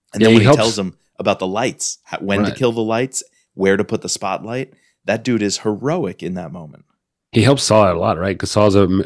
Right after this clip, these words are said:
Speaker 2: immediately gonna go on the catwalk. And the guy's like, "Yeah, no, I wouldn't do that because the,
Speaker 1: Mm-hmm.
Speaker 2: the sniper's gonna, like, hear you. You're, like, gonna feel you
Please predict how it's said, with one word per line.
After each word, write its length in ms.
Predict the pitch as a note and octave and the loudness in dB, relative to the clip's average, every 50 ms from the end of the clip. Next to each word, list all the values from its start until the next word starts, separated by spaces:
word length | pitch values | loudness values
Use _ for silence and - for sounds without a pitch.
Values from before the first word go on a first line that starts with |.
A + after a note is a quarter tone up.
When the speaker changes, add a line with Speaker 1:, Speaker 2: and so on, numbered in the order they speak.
| - | -2
Speaker 2:
immediately 360 | - G2 G2+ G2+ G2+ G2 G2 F2+ | 0 2 4 4 4 4 2 2
gonna 180 | F#2+ F2 F2 | 0 -4 -4
go 140 | E2+ F2+ F2+ | -4 -6 -6
on 60 | E2+ | -8
the 60 | E2 | -10
catwalk. 600 | - - G#2+ G#2+ - F2 E2+ E2 D#2+ D#2+ - - - _ - - - - - - - _ _ _ _ _ _ _ _ _ _ _ | -8 -6 -6 -6 -4 -6 -6 -6 -6 -8 -10 -14 -20 _ -20 -20 -20 -20 -20 -20 -20 _ _ _ _ _ _ _ _ _ _ _
And 380 | - G2+ F#2+ F2+ F2+ F2 F2 F2 | 0 2 2 2 2 0 0 0
the 60 | F2+ | 0
guy's 200 | E2+ F2+ F2 E2 | 2 2 0 0
like, 120 | E2+ D#2+ E2 | -2 -2 -2
"Yeah, 140 | F2+ F2+ | -2 -2
no, 140 | E2 F2 E2+ | -2 -2 0
I 80 | E2+ F2 | 2 2
wouldn't 220 | F#2 F#2 E2+ D#2+ | 4 2 2 0
do 100 | E2+ E2+ | -2 -2
that 260 | E2 E2+ F#2+ F#2 D#2+ | 0 0 -2 -4 -4
because 560 | - F2 D#2+ - E2+ D#2 D2+ - - - - - - | -6 -8 -8 -6 -10 -10 -10 -12 -14 -16 -16 -12 -8
the, 100 | F2 F#2 | -8 -6
Speaker 1:
Mm-hmm. 320 | F2 E2+ E2 E2 F#2 F#2+ G#2+ | -6 -8 -10 -10 -10 -6 -6
Speaker 2:
the 80 | G#2 | -4
sniper's 300 | - G#2 F#2+ F2+ F2+ F2 | -2 -2 -2 0 -2 -4
gonna, 220 | E2 F2+ E2+ E2 E2+ | -4 -6 -6 -6 -6
like, 160 | E2+ D#2 - | -6 -6 -2
hear 180 | - G#2 A#2+ | 2 2 4
you. 160 | A#2 F2+ D#2+ D2 | 4 2 0 -2
You're, 300 | - F2+ G2 F#2 F2+ E2+ | -2 0 0 0 0 -2
like, 160 | E2 E2 - - | -4 -8 -6 -6
gonna 180 | - F2+ - | -6 -6 -6
feel 280 | - - - A#2 A#2 A2 | -4 4 6 6 8 8
you 220 | F2+ D2 D2 - | 6 2 -2 -10